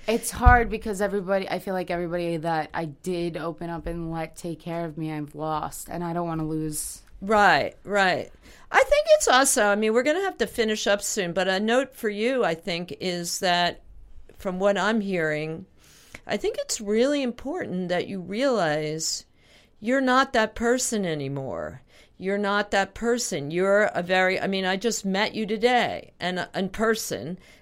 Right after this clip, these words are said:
Speaker 2: and I'm gonna tell you that you're a really, like, charismatic, powerful, brilliant young lady.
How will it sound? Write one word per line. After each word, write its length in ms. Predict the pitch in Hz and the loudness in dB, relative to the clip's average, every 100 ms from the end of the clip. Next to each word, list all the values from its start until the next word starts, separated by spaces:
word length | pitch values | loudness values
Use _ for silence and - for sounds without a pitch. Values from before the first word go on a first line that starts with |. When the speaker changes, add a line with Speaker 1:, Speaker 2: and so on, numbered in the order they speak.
| - | -10
Speaker 2:
and 160 | 214 | -2
I'm 140 | 220 349 | 0 0
gonna 160 | 330 | -2
tell 280 | 214 220 226 | -4 0 0
you 220 | 233 202 160 | 2 0 0
that 280 | 170 165 - | 0 0 0
you're 240 | 240 208 | 2 2
a 60 | 180 | 0
really, 540 | 185 202 196 190 190 | 0 0 0 0 -2
like, 380 | 170 160 160 - - | 0 0 0 -2 -8
charismatic, 880 | 202 196 196 185 190 180 170 175 185 | 0 2 2 0 -2 0 0 0 -4
powerful, 880 | - 185 175 175 180 - - 175 170 | -4 0 2 2 -2 -4 -2 0 0
brilliant 760 | 151 185 180 185 175 175 - 175 | -2 0 2 2 0 -2 -4 -2
young 300 | 175 170 175 | -2 0 0
lady. 720 | 214 262 294 165 90 - | 2 2 0 -4 -8 -18